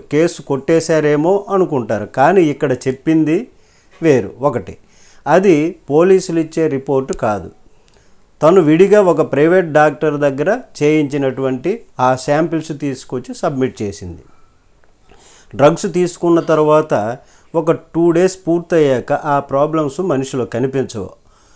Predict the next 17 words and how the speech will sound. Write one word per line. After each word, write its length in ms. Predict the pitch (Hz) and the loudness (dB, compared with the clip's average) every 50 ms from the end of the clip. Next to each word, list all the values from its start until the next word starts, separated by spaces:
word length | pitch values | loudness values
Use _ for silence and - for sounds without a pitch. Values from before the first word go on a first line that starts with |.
| _ _ _ _ _ - - - | _ _ _ _ _ -20 -10 -4
అందుకనే 640 | 127 139 165 180 202 202 202 202 185 175 165 165 170 - | -2 0 2 4 2 4 4 4 4 4 2 0 0 0
ఆ 220 | 143 139 147 156 160 | 2 2 4 4 4
రోజు 300 | 165 175 185 185 175 165 | 4 4 2 2 0 -4
స్పాట్లో 600 | - - - 135 127 143 160 156 - 170 175 175 180 - | -6 -6 -2 0 2 2 2 0 -2 -2 -2 -2 -2 -4
చేశారు. 440 | 135 131 123 - 127 107 101 87 87 - _ - - - - - - _ _ _ _ _ _ - - _ _ _ _ _ _ _ - _ _ - 123 | -4 -4 -4 -4 -6 -6 -6 -8 -12 -18 _ -20 -20 -20 -20 -20 -20 _ _ _ _ _ _ -20 -20 _ _ _ _ _ _ _ -20 _ _ -8 -2
అలా 220 | 139 165 185 196 | 2 4 6 6
కాకుండా 800 | 190 190 190 180 175 175 190 190 190 190 180 151 120 127 139 151 - - _ - | 6 6 6 6 6 6 4 4 4 6 6 4 4 2 0 -2 -8 -14 _ -8
వేరే 580 | 120 117 143 156 175 185 190 190 180 - - - | -2 0 2 4 4 6 6 4 4 2 -2 -4
బయట 340 | 139 120 127 147 160 160 180 | -4 0 0 0 0 0 0
వాళ్ళతో 460 | 175 175 170 170 170 165 160 - 170 | 2 4 4 4 4 2 0 0 -2
ఇప్పుడు 420 | 160 151 147 147 - 151 143 139 127 - - | -2 -2 -2 -4 -4 -4 -4 -4 -4 -4 -4
చేయించి, 600 | 113 117 131 139 143 147 143 - 170 180 196 - - 117 | -4 -2 0 0 -2 -2 -4 -2 -2 -2 -2 -2 -4 -6
"నాకేమీ 720 | 120 123 131 135 135 127 - 143 139 151 170 170 160 156 | -2 0 0 0 0 0 0 0 0 2 2 2 2 0
తెలీదు, 720 | 110 - 110 113 123 139 151 151 143 165 190 175 120 98 - - - - - _ _ - | -2 -4 -6 -4 -2 -2 -2 0 0 2 2 0 0 -4 -8 -14 -20 -20 -20 _ _ -8
డ్రగ్స్ 340 | 104 113 131 135 135 - - | -2 0 0 0 0 -2 -2
నేను 240 | 175 170 165 156 147 | 0 0 2 2 0
వాడలేదు, 880 | 123 113 113 120 135 147 156 160 156 151 147 147 175 180 151 107 90 | 2 2 2 2 2 2 2 2 2 2 2 0 0 -2 -2 -4 -6